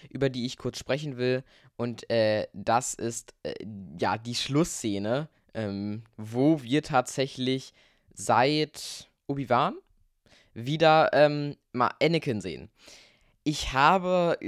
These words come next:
schon gemutmaßt, wann es passieren wird, in einer Rückblende oder irgendwie sowas, aber diese Szene hat mich so umgehauen, dass ich die mit reinnehmen muss, aber ich rede da gleich nochmal drüber. Also habe ich mir, ähm, als Element jetzt hier so zwei Szenen rausgenommen, über die ich jetzt hier nochmal, ähm, sprechen will, kurz,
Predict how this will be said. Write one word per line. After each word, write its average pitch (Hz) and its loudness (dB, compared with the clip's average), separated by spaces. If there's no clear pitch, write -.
schon 160 -2
gemutmaßt, 117 -4
wann 120 4
es 165 -4
passieren 151 -4
wird, 110 -4
in 117 -6
einer 117 -4
Rückblende 131 -4
oder 113 0
irgendwie 113 -6
sowas, 117 -2
aber 101 -2
diese 131 -8
Szene 135 -2
hat 110 -4
mich 135 -8
so 131 -4
umgehauen, 135 0
dass 131 -4
ich 131 -12
die 135 -4
mit 139 -4
reinnehmen 117 -2
muss, 135 -6
aber - -6
ich 101 -12
rede 107 -6
da 104 -8
gleich 107 -8
nochmal 92 -12
drüber. 104 -8
Also 123 0
habe 117 0
ich 131 -8
mir, 113 -2
ähm, 101 -4
als 131 -4
Element 127 -4
jetzt 143 -8
hier 131 -4
so 117 -8
zwei 131 0
Szenen 131 -4
rausgenommen, 110 -6
über 117 -2
die 120 -6
ich 127 -8
jetzt 117 -4
hier 120 -4
nochmal, 110 -2
ähm, 98 -6
sprechen - -8
will, 117 0
kurz, 139 -4